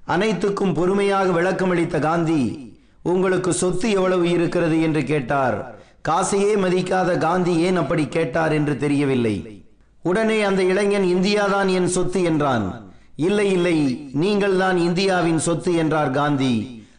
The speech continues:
அந்த இளைஞன்தான் பிற்காலத்தில் தோழர் ஜீவாவாக தமிழகத்தில் வலம் வந்த தலைவர் ஜீவா. பல ஆண்டுகள் கழித்து நடந்த நிகழ்வு இது.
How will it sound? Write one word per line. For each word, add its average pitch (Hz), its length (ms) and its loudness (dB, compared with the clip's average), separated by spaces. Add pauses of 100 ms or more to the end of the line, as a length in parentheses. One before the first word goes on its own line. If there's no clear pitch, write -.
அந்த 160 220 0
இளைஞன்தான் 165 840 0 (400)
பிற்காலத்தில் 170 800 0
தோழர் 170 360 0
ஜீவாவாக 160 760 0
தமிழகத்தில் 156 600 0
வலம் 151 260 0
வந்த 147 260 0 (380)
தலைவர் 151 440 0
ஜீவா. 120 400 0 (960)
பல 180 220 0
ஆண்டுகள் 202 520 2
கழித்து 196 440 0
நடந்த 185 340 0
நிகழ்வு 175 460 2
இது. 143 240 2